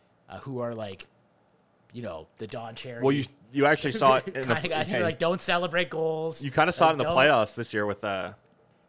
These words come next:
Speaker 2: like, it was Philly, Montreal, when Montreal was winning big, and they, uh, Kirk Muller, who's the head coach right now, 'cause Claude Julien had a bit of a medical incident, but he had his, I guess they were up, the game was over, and they, they got a power play, and he left his first power play out there, and Alain Vigneault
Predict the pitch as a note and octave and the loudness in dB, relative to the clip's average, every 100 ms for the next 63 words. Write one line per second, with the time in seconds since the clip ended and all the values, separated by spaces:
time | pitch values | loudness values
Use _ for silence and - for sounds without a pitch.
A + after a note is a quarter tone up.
0 | _ _ A2+ G#2+ G2+ - A#2 A#2 A2 A2 | _ _ -14 -10 -10 -2 0 0 -2 0
1 | G#2+ A2 G#2 G2+ A2 A2 A#2 A2 G#2 A2 | 2 2 -2 -2 -4 0 2 4 2 -2
2 | G#2 G2 G#2+ G#2 G2+ G2 G2 _ _ _ | -4 0 0 0 -4 -6 -8 _ _ _
3 | D2+ E2+ C#2+ - - _ - A#2 - A2+ | -8 -8 -8 -12 -18 _ -4 -4 0 0
4 | A2 G2+ F#2+ G2+ G2 G2+ G2 G2 F#2+ F#2+ | 0 -2 -4 -4 -4 -6 -6 -6 -6 -8
5 | F3+ E3 - G2+ G2 G2 G#2 - F#2 F2+ | -8 -12 -8 -6 -4 -6 -6 -10 -10 -12
6 | F2+ F#2+ F#2+ F2 F2+ G2+ F#2+ F#2 F2+ F2+ | -14 -14 -16 -12 -10 -10 -12 -12 -12 -6
7 | G2 - _ _ _ _ _ - C3 B2+ | -6 -6 _ _ _ _ _ -10 -2 2
8 | B2+ A#2+ G2+ - - A#2 A#2+ B2+ A#2+ A#2 | 4 2 -2 -10 -6 -2 0 0 4 4
9 | A#2+ - A#2+ B2+ C3+ A#2+ A2+ A2+ G#2+ G2+ | 4 2 0 2 2 4 4 4 2 0
10 | G2+ G2 G#2 G2+ G#2 G#2 G2 G2+ G2+ G#2 | -4 -4 -4 -4 0 0 2 0 0 -4
11 | G2 G2 - G2 G#2 G2+ F2 F#2+ - A2+ | -2 -2 -2 -4 -4 -2 -4 -4 -2 -2
12 | A#2+ B2+ C#3+ D3+ G2+ G#2+ G#2 G2+ G2+ G2 | -2 -2 -2 0 2 2 2 0 -2 -2
13 | F#2 | -2